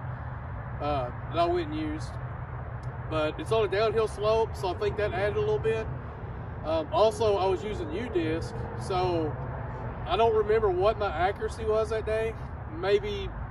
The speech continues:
plus or minus twenty feet or so. But all those things combined, I don't think that nine hundred feet is a rep-, a,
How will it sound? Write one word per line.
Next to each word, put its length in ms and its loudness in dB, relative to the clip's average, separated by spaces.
plus 240 2
or 60 0
minus 320 0
twenty 260 2
feet 200 0
or 80 2
so. 340 -2
But 240 2
all 180 6
those 200 4
things 260 -2
combined, 540 2
I 80 2
don't 240 2
think 180 -2
that 160 -2
nine 240 0
hundred 260 0
feet 340 -4
is 260 -2
a 120 0
rep-, 440 -2
a, 240 -2